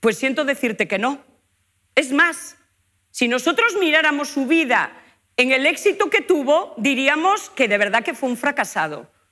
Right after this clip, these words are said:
porque las cosas le fueron de mal en peor. ¿Por qué yo os cuento todo esto? Porque la mayoría de las veces lo que es éxito para el mundo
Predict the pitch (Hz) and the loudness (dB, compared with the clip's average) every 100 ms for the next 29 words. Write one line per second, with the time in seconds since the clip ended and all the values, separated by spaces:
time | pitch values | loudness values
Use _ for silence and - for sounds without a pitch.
0 | _ _ - 240 269 240 240 - 320 370 | _ _ -2 0 2 0 0 -2 -2 -2
1 | 302 247 - 277 285 302 - 220 208 190 | 0 -2 0 0 2 -2 -4 -2 0 0
2 | 208 240 - _ 233 185 175 165 143 - | 0 -2 -12 _ -4 -4 -2 0 0 -4
3 | - - _ _ _ _ - - _ _ | -14 -20 _ _ _ _ -20 -20 _ _
4 | - _ _ - 359 466 480 403 - 320 | -20 _ _ 0 2 2 2 0 0 0
5 | 262 247 - 202 175 175 - 196 165 240 | 0 0 -2 -2 0 -2 -4 -4 -2 -2
6 | 269 240 240 - 254 269 277 269 294 403 | 0 -2 -4 -8 0 2 2 0 0 0
7 | 453 415 311 349 - 294 262 262 254 269 | 0 0 0 -2 0 -2 2 0 2 2
8 | 320 427 - - - - 403 - - 277 | 2 0 -6 -18 -20 -2 0 0 -4 -6
9 | 185 247 262 262 294 320 370 254 247 240 | -2 0 2 0 0 0 0 0 -2 -4